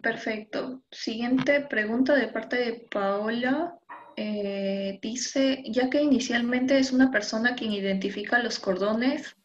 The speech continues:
y esto puede llevar a error humano, ¿probaron otra técnica para identificar los cordones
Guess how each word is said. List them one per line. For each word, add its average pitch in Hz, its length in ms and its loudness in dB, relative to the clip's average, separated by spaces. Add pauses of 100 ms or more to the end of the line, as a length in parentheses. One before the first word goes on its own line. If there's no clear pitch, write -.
(180)
y 220 180 0
esto 247 340 -2
puede 233 300 2
llevar 202 420 2
a 214 200 4
error 208 400 4
humano, 208 600 -2 (540)
¿probaron 233 560 4
otra 302 300 2
técnica 262 560 4
para 214 180 4
identificar 196 640 2
los 262 200 2
cordones 214 600 0